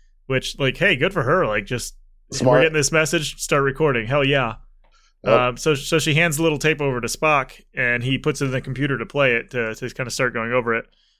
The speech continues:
Speaker 1: But then Sulu says that he sees something ahead at an extreme range, and the ship that they were chasing, the enemy ship, uh, just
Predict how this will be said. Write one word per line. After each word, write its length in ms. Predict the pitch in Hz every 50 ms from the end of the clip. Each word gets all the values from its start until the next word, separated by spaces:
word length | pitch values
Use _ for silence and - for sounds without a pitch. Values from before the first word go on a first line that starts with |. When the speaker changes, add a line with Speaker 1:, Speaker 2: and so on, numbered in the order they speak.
| _ -
Speaker 1:
But 80 | 139
then 160 | 147 160 151
Sulu 720 | 139 - 202 220 240 220 180 160 151 147 147 143 147 160 -
says 320 | - - - 156 139 123 131
that 80 | 143
he 120 | 131 139 131
sees 280 | - - 196 202 190
something 260 | - 156 131 135 127
ahead 280 | 127 117 131 156 165 143
at 80 | 127 120
an 100 | 117 113
extreme 400 | 101 - - - 151 139 127 123
range, 560 | 151 180 175 131 104 110 113 - - - _ _ _ -
and 440 | 127 123 117 113 113 113 113 113 113
the 520 | - 123 120 117 117 113 113 113 123 160 _ _ _ _ _ _ _
ship 420 | - - - - 196 190 190 - - - _ -
that 120 | 143 135
they 140 | 139 135 131
were 100 | 120 120
chasing, 600 | 113 - 135 123 117 110 135 135 135 139 139 139 131
the 140 | 127 131
enemy 180 | 147 156 143 127
ship, 300 | - - 135 127 - _ -
uh, 260 | 127 120 113 113 113
just 320 | - - 120 - - -